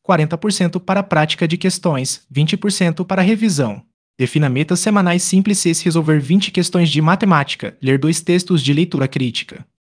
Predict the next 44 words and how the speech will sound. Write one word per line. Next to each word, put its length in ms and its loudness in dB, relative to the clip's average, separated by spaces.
Monte 220 2
um 80 2
cronograma 520 2
de 120 0
cinquenta 480 -2
a 20 0
sessenta 420 0
minutos 440 0
por 120 -2
bloco, 520 0
com 160 2
intervalos 580 2
curtos 540 0
e 80 2
alternância 580 2
entre 240 0
teoria 560 0
e 80 -2
prática. 640 -4
Use 200 4
simulados 540 2
mensais 400 -2
para 240 0
medir 260 2
o 100 2
avanço 500 2
e 100 0
ajustar 440 2
o 60 2
ritmo. 480 -6
Ao 120 -4
final 280 0
de 120 -4
cada 240 0
semana, 580 0
avalie 340 0
o 40 0
que 120 -4
funcionou 640 -2
e 120 -2
o 60 -2
que 140 -6
precisa 400 -2
mudar. 500 -4